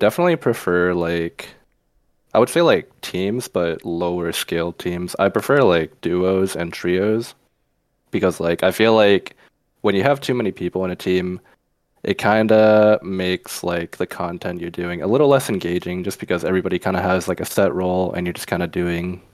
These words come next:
kinda the same thing most of the time. And, um, in solos, I feel like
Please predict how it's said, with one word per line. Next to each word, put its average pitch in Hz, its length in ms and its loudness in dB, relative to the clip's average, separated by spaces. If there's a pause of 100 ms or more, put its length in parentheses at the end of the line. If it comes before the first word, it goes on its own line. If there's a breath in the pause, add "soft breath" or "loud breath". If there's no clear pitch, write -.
(100)
kinda 165 260 2
the 131 100 4
same 92 300 -2
thing 85 340 -4
most 87 240 -6
of 90 120 -2
the - 60 -12
time. 92 340 0 (920 loud breath)
And, 90 560 0 (760)
um, 87 560 -2
in 101 100 2
solos, 92 600 2
I 85 80 0
feel 90 220 2
like 85 460 -2